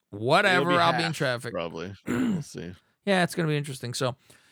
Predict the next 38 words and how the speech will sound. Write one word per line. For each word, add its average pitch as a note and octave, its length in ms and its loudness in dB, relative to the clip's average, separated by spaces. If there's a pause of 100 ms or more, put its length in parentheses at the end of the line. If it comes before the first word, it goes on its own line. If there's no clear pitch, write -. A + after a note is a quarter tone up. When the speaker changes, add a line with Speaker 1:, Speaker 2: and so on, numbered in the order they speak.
(180)
Speaker 2:
that's C#4 220 2
it, D4+ 120 -4
ladies B3+ 220 2
and G3+ 80 -2
gentlemen. A#3+ 260 2
Hope G#3 220 0
you F#3 120 -4
enjoyed E3 360 0
the C#3+ 60 -6
show. E3 420 0
Uh, D3+ 640 0
there C#3 120 0
was C#3 160 -2
a C#3 60 -2
lot D#3+ 260 2
more C#3+ 380 0
on A#2+ 520 -2 (600)
our, B2 240 0
we're, D3 180 2
we've E3 260 4
done E3+ 200 6
forty-seven D#3+ 640 2
minutes, D3+ 280 0
Faust, B2 320 0
but C3+ 100 -4
we've C3+ 220 0
done C3 280 2
one D3+ 220 2
twenty C#3+ 520 2 (260)
<laughs> - 280 -6
in E3+ 140 0
Speaker 1:
Yeah. C#3 60 2
Speaker 2:
Godfather C#3 580 0
Plus. D#3 580 0 (840)
So A#2 300 2
if A#2+ 100 0
anybody B2 300 0
wants, B2 400 -6